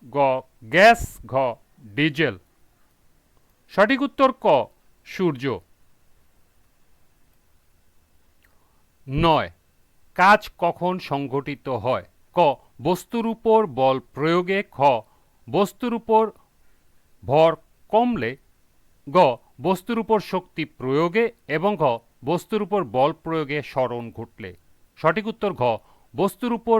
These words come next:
বল প্রয়োগে স্মরণ ঘটলে। দশ, কোনটি সঠিক? বৈদ্যুতিক ইস্ত্রিতে বিদ্যুৎ চালনা করলে তাপ উৎপন্ন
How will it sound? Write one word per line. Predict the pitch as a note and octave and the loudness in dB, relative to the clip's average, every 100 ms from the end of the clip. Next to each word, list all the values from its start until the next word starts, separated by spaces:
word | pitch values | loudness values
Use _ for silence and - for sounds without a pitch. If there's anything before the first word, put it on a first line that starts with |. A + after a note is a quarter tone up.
| E3 C#3 | 0 2
বল | D3+ F#3 - | 2 2 -2
প্রয়োগে | F3+ F3+ E3+ D3 A2+ _ _ _ - | -2 0 0 -2 -6 _ _ _ -6
স্মরণ | C#3 B2+ C3 B2+ G#2+ | -2 -2 -4 -8 -10
ঘটলে। | A2 - A2+ F2+ _ _ _ _ _ _ _ _ _ _ _ _ _ _ _ _ _ _ _ _ _ _ _ _ _ _ _ _ _ _ _ _ _ _ _ _ _ _ _ _ _ _ _ _ _ _ _ | -12 -12 -14 -14 _ _ _ _ _ _ _ _ _ _ _ _ _ _ _ _ _ _ _ _ _ _ _ _ _ _ _ _ _ _ _ _ _ _ _ _ _ _ _ _ _ _ _ _ _ _ _
দশ, | B2 F3 F#3 - - | 0 4 4 2 0
কোনটি | A#3 A#3 C4 - | 0 0 -2 2
সঠিক? | G#3+ F#3+ C3 - _ _ - | 0 2 -4 -6 _ _ -4
বৈদ্যুতিক | D3+ A3 A#3+ A#3 A#3+ - F3 | 2 2 2 -4 -6 -6 -8
ইস্ত্রিতে | - _ - A#3 A#3 - G#3+ D3+ D3+ F3 _ A#2+ | -10 _ -6 -4 -4 -4 -2 0 -2 -6 _ -4
বিদ্যুৎ | F3+ E3+ D#3+ G#3+ - | -4 -4 -6 -6 -2
চালনা | F#3 F3+ F3 D#3+ | 0 0 -4 -4
করলে | E3+ D#3+ D#3 | -4 -2 -2
তাপ | D3 _ - | -2 _ -18
উৎপন্ন | D3 _ D#3 D3 | -18 _ -6 -6